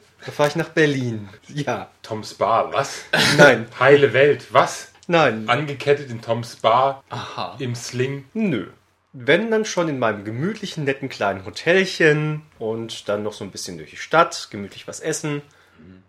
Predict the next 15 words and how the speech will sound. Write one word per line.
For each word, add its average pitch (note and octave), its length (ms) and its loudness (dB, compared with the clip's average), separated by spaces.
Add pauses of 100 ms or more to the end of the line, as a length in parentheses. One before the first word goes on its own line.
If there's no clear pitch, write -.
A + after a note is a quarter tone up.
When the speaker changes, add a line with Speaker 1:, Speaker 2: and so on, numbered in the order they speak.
(260)
Speaker 1:
und G#3+ 100 -2
einen - 20 -4
Freund F#2+ 300 -6
treffen. - 320 -14 (260)
Speaker 3:
Aber A#2+ 140 -2
du D3 60 0
Speaker 1:
Was D#3 80 2
Speaker 3:
hast - 60 0
Speaker 1:
macht G3 120 4
Speaker 3:
immer G#3 120 4
Speaker 1:
ihr A#3+ 60 8
Speaker 3:
noch G#3+ 60 10
Speaker 1:
denn E3 60 6
Speaker 3:
nicht B2 120 2
Speaker 1:
Ostern? G#2+ 480 -4